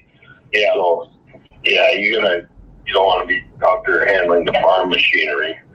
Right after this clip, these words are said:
Speaker 1: Yeah, I, I get calls every now and then. Someone did a little bit too much. I always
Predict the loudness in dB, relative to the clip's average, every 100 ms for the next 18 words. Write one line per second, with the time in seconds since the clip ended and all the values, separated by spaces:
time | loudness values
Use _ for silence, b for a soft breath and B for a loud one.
0 | -2 2 2 0 -2 -6 -14 -6 -4 -4
1 | 0 4 4 4 0 0 0 2 0 -2
2 | -2 -2 0 -4 -4 -4 -6 -4 -2 2
3 | 2 0 0 0 -2